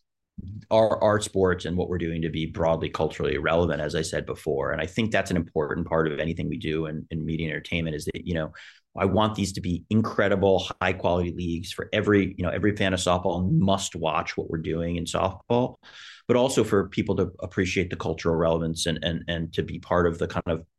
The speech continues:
cultural fabric. And, and we're working right now on an original series with Boardwalk Pictures, the, the team that was behind Cheer and Last Chance U and Welcome to Wrexham and Chef's Table. And they're working on a documentary series on Athletes Unlimited. And, you know, a year from now, I want that to be,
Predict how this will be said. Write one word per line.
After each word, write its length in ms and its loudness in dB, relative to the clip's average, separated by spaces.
cultural 380 -2
fabric. 480 0
And, 160 2
and 80 4
we're 100 6
working 240 4
right 200 2
now 360 0
on 140 0
an 100 -2
original 360 -2
series 500 -2
with 180 -2
Boardwalk 380 2
Pictures, 460 -2
the, 280 -4
the 80 -4
team 220 2
that 100 2
was 100 -4
behind 480 0
Cheer 500 4
and 100 0
Last 280 -2
Chance 280 -2
U 360 2
and 80 -6
Welcome 240 0
to 80 -4
Wrexham 560 -2
and 120 -8
Chef's 300 -2
Table. 320 2
And 80 4
they're 100 6
working 380 2
on 80 0
a 60 -2
documentary 580 -4
series 340 -2
on 120 -2
Athletes 340 -4
Unlimited. 500 4
And, 220 -2
you 60 -2
know, 100 6
a 40 8
year 200 4
from 140 0
now, 240 2
I 80 2
want 260 0
that 200 -2
to 80 -10
be, 400 -4